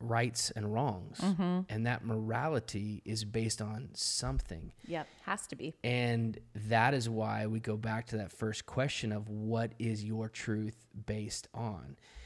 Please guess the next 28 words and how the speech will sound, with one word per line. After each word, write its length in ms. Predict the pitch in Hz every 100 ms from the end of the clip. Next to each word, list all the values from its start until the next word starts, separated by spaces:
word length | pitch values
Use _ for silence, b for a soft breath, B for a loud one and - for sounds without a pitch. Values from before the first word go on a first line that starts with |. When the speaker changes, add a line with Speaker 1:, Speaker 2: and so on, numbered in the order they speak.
| B
Speaker 1:
And 140 | - 110
I 80 | 120
would 160 | 120
even 280 | 113 110 107
challenge, 380 | - 110 107 110
I 40 | 101
should 220 | - 104
redirect 500 | 110 107 107 110 -
that 140 | 101 -
question. 580 | 110 104 - 101 104 - b b b
Where 260 | 113 123 120
are 80 | 113
you 380 | 110 123 123 113
discovering 760 | 113 - - 127 113 107 107
truth? 520 | - 123 120 92 - 185
Speaker 2:
Yeah. 220 | 170 165 B B B B -
Speaker 1:
Because 340 | 113 117 123 113
it, 160 | -
we 120 | 117 120
can't 300 | - 139 127
just 180 | 135
accept, 360 | 110 - 127 -
there 200 | 120 139
is 80 | 117
behavior 420 | 107 95 147 156
that's 160 | 110 -
unhealthy. 540 | 104 98 165 - - -
Speaker 2:
Yeah. 180 | 190